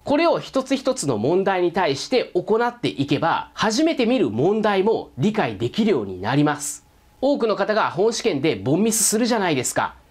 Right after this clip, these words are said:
凡ミスをする原因の一つが、問題文の理解を日頃の勉強で行っていないっていうことなんですね。これが原因で凡ミスしちゃうんです。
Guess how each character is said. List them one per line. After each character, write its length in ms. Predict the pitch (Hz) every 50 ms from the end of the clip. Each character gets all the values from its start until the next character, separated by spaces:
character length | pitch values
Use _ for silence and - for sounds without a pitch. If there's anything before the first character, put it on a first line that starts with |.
| _ _
凡 240 | 117 117 156 196 240
ミ 180 | 254 254 247 -
ス 160 | - - 240
を 60 | 208
す 140 | - - 202
る 140 | 175 127 95 92
原 140 | 123 143 170
因 340 | 190 202 196 202 196 196
の 100 | 220 208
一 200 | 143 - - 220
つ 120 | 214 - 147
が、 280 | 175 - - - - - _ -
問 260 | 135 175 233 269 262
題 180 | 254 269 269 233
文 160 | 170 151 135
の 100 | 120 110
理 120 | 127 190 -
解 260 | 196 147 117 113 151
を 220 | 185 151 - - -
日 180 | - - 175 185
頃 180 | 262 277 269
の 100 | 269 262
勉 240 | 214 233 247 247 220
強 220 | 214 233 226 226
で 180 | 214 190 - - -
行 300 | 196 190 - 254 262 254
っ 140 | 247 254 -
て 180 | - 120 - -
い 80 | 170 175
な 140 | 190 202
い 120 | 196 240 247
っ 40 | -
て 160 | - - 156
い 40 | 151
う 60 | 139
こ 120 | 147 143
と 100 | 127 156
な 100 | 135 104
ん 40 | 82
で 80 | 80 -
す 100 | - 131
ね。 240 | 131 123 123 - - _ _ _ _ _ _ _
こ 120 | - - 285
れ 100 | 302 330
が 140 | 311 285 170
原 180 | 139 190 240 254
因 260 | 269 269 269 254 226
で 200 | 247 254 110 110 117
凡 140 | 143 160
ミ 120 | 165 170 165
ス 120 | 160 170
し 100 | - - -
ち 80 | 170
ゃ 40 | 156
う 60 | 143
ん 40 | 117
で 100 | 90 -
す。 240 | - - - -